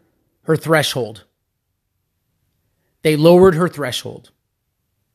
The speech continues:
They recalibrated all of her zones. They had to start with shorter rides because she couldn't handle longer rides, and slowly they worked their way up to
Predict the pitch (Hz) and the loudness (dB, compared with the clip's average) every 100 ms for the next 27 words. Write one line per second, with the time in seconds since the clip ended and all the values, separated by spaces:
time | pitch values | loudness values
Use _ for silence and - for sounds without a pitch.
0 | _ 147 143 170 202 196 175 160 160 156 | _ -4 0 0 0 0 -2 0 0 -2
1 | 151 151 _ _ _ _ - 165 175 170 | -4 -8 _ _ _ _ -6 -2 0 0
2 | 135 151 127 131 110 107 - - _ _ | 0 -4 -4 -6 -6 -10 -16 -18 _ _
3 | _ _ _ _ _ _ _ _ _ - | _ _ _ _ _ _ _ _ _ -8
4 | 135 165 165 208 190 - - 170 170 151 | 0 0 0 -2 -2 -4 -2 -2 -2 -2
5 | 151 147 _ - - - 180 185 165 160 | -4 -4 _ -14 -10 -4 0 2 2 2
6 | 151 - _ _ - 127 131 110 - - | 0 -4 _ _ -10 -4 -2 -4 -8 -8
7 | - - _ _ _ _ _ _ _ _ | -8 -10 _ _ _ _ _ _ _ _
8 | _ _ _ _ _ _ - - 151 - | _ _ _ _ _ _ -8 -6 -4 -4
9 | - 165 151 143 170 151 147 139 147 151 | -2 -2 -2 -4 -4 -2 -4 -4 -2 -2
10 | 135 123 113 110 113 113 - - - 156 | -4 -6 -8 -10 -12 -8 -6 -6 -2 0
11 | 156 143 135 135 131 120 127 143 139 - | 0 -2 -4 -4 -4 -8 -8 -8 -8 -8
12 | 139 131 135 131 151 143 - 156 139 127 | -8 -6 -6 -6 -8 -8 -8 -8 -8 -8
13 | 120 | -12